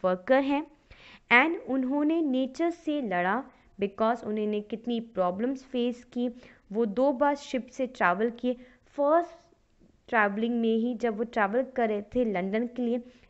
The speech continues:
उन्होंने समुद्री तूफान देखा जिसमें उन्होंने अपनी लाइफ को किसी तरीके से सेव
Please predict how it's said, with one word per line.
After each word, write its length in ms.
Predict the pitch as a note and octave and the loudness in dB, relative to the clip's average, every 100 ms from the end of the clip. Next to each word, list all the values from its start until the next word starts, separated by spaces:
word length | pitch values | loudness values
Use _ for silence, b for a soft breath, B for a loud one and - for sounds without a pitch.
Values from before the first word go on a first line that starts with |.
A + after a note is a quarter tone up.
| B B - | B B -6
उन्होंने 520 | A#3+ B3+ B3+ C4+ C#4 - | -2 0 0 -2 -4 -8
समुद्री 500 | A#3 G#3+ G#3 G#3 B3+ | -6 -4 -4 -4 -4
तूफान 540 | B3+ G3+ - G3 A3 | -4 -8 -4 -2 0
देखा 340 | A3+ A#3+ A#3+ A#3 | 0 -2 -2 -4
जिसमें 420 | A3 A#3+ C4 C4+ | -4 -6 -6 -6
उन्होंने 400 | - A3 A3 A3+ | -4 -2 -2 -2
अपनी 280 | A3+ A#3 G#3+ | -4 -4 -2
लाइफ 280 | F#3 G3+ - | -2 -4 -6
को 100 | A#3 | -10
किसी 280 | A#3 A#3 C#4+ | -8 -8 -6
तरीके 520 | B3 A3 G#3+ A#3+ B3+ | -2 -2 -2 -2 -2
से 0 | |
सेव 340 | B3 - F3+ | 0 2 2